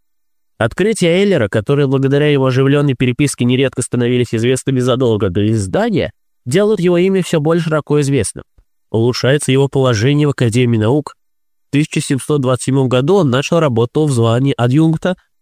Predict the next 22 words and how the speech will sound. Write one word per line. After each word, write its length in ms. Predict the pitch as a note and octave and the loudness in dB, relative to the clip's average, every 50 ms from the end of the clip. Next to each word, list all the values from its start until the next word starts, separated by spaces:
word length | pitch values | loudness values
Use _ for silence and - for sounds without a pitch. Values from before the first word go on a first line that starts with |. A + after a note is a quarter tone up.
| _ _ _ _ _ _ - | _ _ _ _ _ _ -2
то 60 | C#3 | -2
есть 160 | C#3+ - - | -2 -2 -2
младшего 400 | C3+ C3+ C#3 B2+ - - B2+ A#2+ | -2 0 0 0 0 0 -2 -2
по 140 | - C3 A#2+ | 0 0 0
рангу 220 | A#2 A#2+ A#2+ A#2 | 0 0 0 0
академика. 580 | A2 - A#2+ A2+ A2+ A2+ A2 G#2+ G2+ - G#2+ G2+ - _ _ _ _ _ _ _ _ _ _ _ _ _ _ - | 0 0 0 0 2 2 0 0 0 -2 -2 -4 -4 _ _ _ _ _ _ _ _ _ _ _ _ _ _ -2
А 100 | B2 C3 | -2 -2
в 80 | - | 0
тысяча 280 | - F#3 F#3+ - - E3 | -2 -4 -2 -2 -4 -4
семьсот 380 | - - D3 - - D#3 D3 | -2 -2 -4 -2 -2 -4 -2
тридцать 240 | - C#3 C#3 - - | 0 -2 -2 -2 -2
первом 220 | F#3+ G3 G3+ G3+ F3+ | -2 0 0 0 0
году 220 | G3 F#3+ F#3+ F#3+ | 0 -2 0 -2
он 60 | F#3 | -2
стал 200 | - - F#3 E3+ | -2 -2 -2 -2
профессором 500 | - D#3 C#3 C#3+ D3 D3 - D#3+ D#3 D#3 | 0 0 0 0 0 -2 -2 -2 -2 -2
физики, 500 | C#3+ - F#3+ F3+ C3+ A#2 - - F#2 E2+ - | -2 -2 -2 0 0 -2 -2 -4 -6 -6 -2
то 80 | - B2 | 0 0
есть 180 | B2+ A#2+ A2+ | 2 2 2
действительным 640 | B2+ C3+ C3+ - - F#3+ F3+ - - A#2 A2+ A2+ G#2+ | 0 0 -2 -2 -2 -2 0 0 0 0 0 0 0
членом 320 | - A#2+ A#2 A#2+ B2 A#2+ | 0 0 0 0 0 0
Академии. 480 | A2+ - A#2 G#2 G2 F#2+ E2 D#2 D#2 | -2 -2 -2 -2 -2 -4 -4 -6 -10